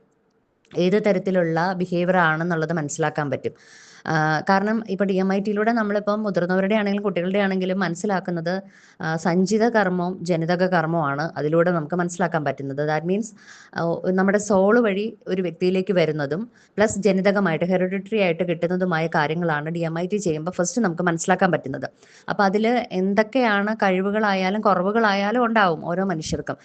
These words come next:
അപ്പം അത് മനസ്സിലാക്കി കഴിഞ്ഞാൽ മാത്രമാണ് നമുക്ക് എവിടെയാണ് മാറ്റം വരുത്തേണ്ടത്, എവിടെയാണ് ചേഞ്ച് ചെയ്യേണ്ടത്, എവിടെയാണ് കൂട്ടേണ്ടത് എന്നുള്ളത് ഐഡന്റിഫൈ ചെയ്യാൻ പറ്റുള്ളൂ. അതിനനുസരിച്ചിട്ട് അതിനുള്ള ഗൈഡൻസ് നമ്മൾ പ്രൊവൈഡ് ചെയ്ത് കൊടുക്കും.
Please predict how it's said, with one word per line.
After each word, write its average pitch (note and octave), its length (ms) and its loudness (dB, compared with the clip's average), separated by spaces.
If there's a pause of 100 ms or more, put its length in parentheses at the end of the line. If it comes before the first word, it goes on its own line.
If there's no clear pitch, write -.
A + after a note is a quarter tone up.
(320)
അപ്പം A3 300 -2
അത് G#3+ 440 2
മനസ്സിലാക്കി G#3+ 600 2
കഴിഞ്ഞാൽ A3+ 300 0
മാത്രമാണ് F#3+ 540 0
നമുക്ക് F3+ 260 0
എവിടെയാണ് F#3+ 500 0
മാറ്റം F3+ 380 0
വരുത്തേണ്ടത്, E3 480 0
എവിടെയാണ് E3+ 560 0
ചേഞ്ച് E3 300 -2
ചെയ്യേണ്ടത്, E3 240 0
എവിടെയാണ് E3+ 340 -2
കൂട്ടേണ്ടത് E3+ 480 -2
എന്നുള്ളത് D#3+ 300 0
ഐഡന്റിഫൈ D3+ 400 -4
ചെയ്യാൻ D3+ 200 -2
പറ്റുള്ളൂ. C#3+ 360 -4 (360)
അതിനനുസരിച്ചിട്ട് A3+ 720 0
അതിനുള്ള G#3 380 0
ഗൈഡൻസ് F3 440 0
നമ്മൾ E3+ 260 0
പ്രൊവൈഡ് E3 320 4
ചെയ്ത് D3+ 160 2
കൊടുക്കും. - 340 -4